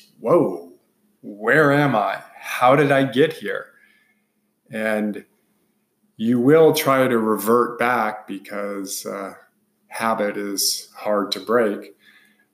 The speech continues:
But you now have that new space, so enjoy it and, uh,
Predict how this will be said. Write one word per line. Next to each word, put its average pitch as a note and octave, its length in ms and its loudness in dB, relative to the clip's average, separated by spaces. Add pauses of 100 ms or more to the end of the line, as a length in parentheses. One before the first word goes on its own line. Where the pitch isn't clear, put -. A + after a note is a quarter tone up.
(120)
But A#2 300 0
you A#2+ 120 2
now B2+ 340 4
have A#2+ 360 0
that A2 260 0
new A2+ 180 -2
space, A#2 680 0
so G2+ 640 -4 (100)
enjoy G#2+ 560 2
it - 240 -4 (180)
and, G2 380 -12
uh, F#2 140 -8